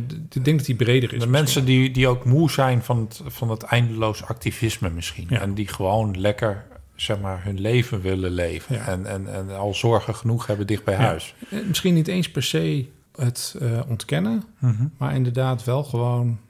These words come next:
Speaker 1: een all-inclusive willen hebben. En,
Speaker 2: Precies, en
Speaker 1: eh,
Speaker 2: te, misschien te weinig, zeg maar, eh, het gevoel hebben dat ze er überhaupt grip op hebben. En dat, dat is een, uiteindelijk, hè,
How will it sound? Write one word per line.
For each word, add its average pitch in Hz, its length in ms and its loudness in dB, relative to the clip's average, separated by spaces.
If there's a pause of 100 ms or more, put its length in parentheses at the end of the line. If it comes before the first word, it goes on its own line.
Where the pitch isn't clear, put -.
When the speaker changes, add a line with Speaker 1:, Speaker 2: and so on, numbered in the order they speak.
(480)
Speaker 1:
een 127 140 0
all-inclusive 131 640 0
willen 110 220 -6
hebben. 98 260 -8 (200)
En, 143 60 -4
Speaker 2:
Precies, 113 300 2
en 120 140 4
Speaker 1:
eh, 110 60 0
Speaker 2:
te, 127 340 -2
misschien 135 400 0
te 123 140 -2
weinig, 127 640 2
zeg - 340 -4
maar, 110 300 -4
eh, 107 300 -4
het 107 140 -6
gevoel 135 380 0
hebben 110 200 -2
dat 110 160 -2
ze - 140 -4
er 165 120 0
überhaupt 120 440 2
grip 123 320 4
op 95 140 -2
hebben. 92 280 -2
En 113 120 2
dat, 127 180 6
dat 139 120 4
is - 80 -8
een, 127 200 -2
uiteindelijk, 143 800 -2
hè, 156 140 -2